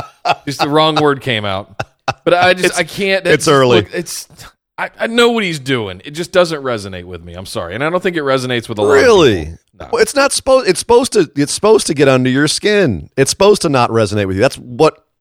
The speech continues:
Speaker 2: that's a heel. That's what
Speaker 1: It's
Speaker 2: he
Speaker 1: making
Speaker 2: does.
Speaker 1: me just shrug my shoulders and go, "Ugh," you know,
Speaker 2: Oh, come
Speaker 1: rather
Speaker 2: on
Speaker 1: than
Speaker 2: now.
Speaker 1: getting the kind of heat that they're wanting to get.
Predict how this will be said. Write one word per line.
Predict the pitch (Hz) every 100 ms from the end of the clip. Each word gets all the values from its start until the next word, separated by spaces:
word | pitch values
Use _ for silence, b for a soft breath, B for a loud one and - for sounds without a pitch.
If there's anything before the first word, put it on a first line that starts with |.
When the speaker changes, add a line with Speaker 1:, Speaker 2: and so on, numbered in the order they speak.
| -
Speaker 2:
that's | 165 381
a |
heel. | - 320 330 403 415 135 - -
That's | -
what | 440
Speaker 1:
It's | 427
Speaker 2:
he | 403
Speaker 1:
making | 466 427
Speaker 2:
does. |
Speaker 1:
me | 196
just | 185 -
shrug | - 180 180
my | 165
shoulders | - 165 165 143
and | 139
go, | 131 139
"Ugh," | 165 123 B B B B _ _ _
you | 151
know, | 151 85 82 78
Speaker 2:
Oh, | -
come | 117 139
Speaker 1:
rather | 147 151
Speaker 2:
on | 143
Speaker 1:
than | 139
Speaker 2:
now. | -
Speaker 1:
getting | 151 143
the | 135
kind | 147 139
of | 127
heat | 131 131 110
that | 113
they're | 120
wanting | 117 117 107
to | 101
get. | 87 78